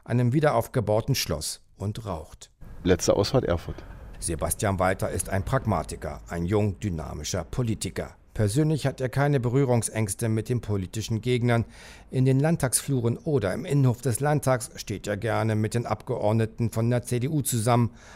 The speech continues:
Speaker 1: Eine Kandidatur zum Parteivorsitz wurde ihm angetragen. Walter hat abgelehnt. Seine Energie setzt er lieber anders ein. Anfang März ist er zusammen mit seinem Bruder an die polnisch-ukrainische Grenze gefahren,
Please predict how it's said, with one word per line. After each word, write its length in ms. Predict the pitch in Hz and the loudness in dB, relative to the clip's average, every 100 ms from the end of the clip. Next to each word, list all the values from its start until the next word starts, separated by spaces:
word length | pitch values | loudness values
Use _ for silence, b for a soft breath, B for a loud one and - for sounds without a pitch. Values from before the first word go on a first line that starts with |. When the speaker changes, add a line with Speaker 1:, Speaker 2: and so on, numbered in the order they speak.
| B | B
Speaker 1:
Eine 280 | - 78 80 | -6 -4 -4
Kandidatur 760 | - 113 117 113 104 - 113 | -2 0 2 0 0 0 0
zum 220 | 104 127 - | 0 -2 0
Parteivorsitz 800 | 131 - 131 110 110 107 101 | -2 0 0 0 0 -2 -2
wurde 200 | 104 104 | -2 0
ihm 120 | 107 113 | 0 0
angetragen. 720 | 110 101 - 107 107 113 117 b b | 0 0 -2 2 4 4 0 b b
Walter 440 | - 80 73 87 87 | -10 -8 -6 -6 -4
hat 180 | 110 | -4
abgelehnt. 600 | - 92 113 101 101 101 - B B B | -6 -6 -4 0 0 0 -6 B B B
Seine 320 | 110 113 139 | 2 2 4
Energie 380 | 147 143 151 160 | 2 2 2 2
setzt 320 | 120 - - | 0 -2 -4
er 100 | 120 | -2
lieber 300 | 120 135 143 | 2 2 4
anders 320 | 147 135 120 | 4 4 2
ein. 320 | 117 120 123 B B | 2 2 2 B B
Anfang 380 | 90 90 85 85 | -8 -6 -4 0
März 280 | 107 113 - | 0 0 -2
ist 240 | 104 - | -6 -4
er 80 | 120 | -4
zusammen 360 | 131 123 139 | -4 -2 0
mit 100 | 131 | 0
seinem 200 | 123 123 | 0 -2
Bruder 360 | 117 131 123 123 B B | 0 2 2 2 B B
an 140 | - 123 | -2 2
die 100 | 131 | 2
polnisch-ukrainische 1040 | - 135 113 - 117 - 113 131 110 - | 2 2 2 0 -6 -6 -6 -4 -2 -4
Grenze 360 | - 135 120 117 | -2 -2 0 0
gefahren, 500 | 113 - 104 104 | 0 2 4 4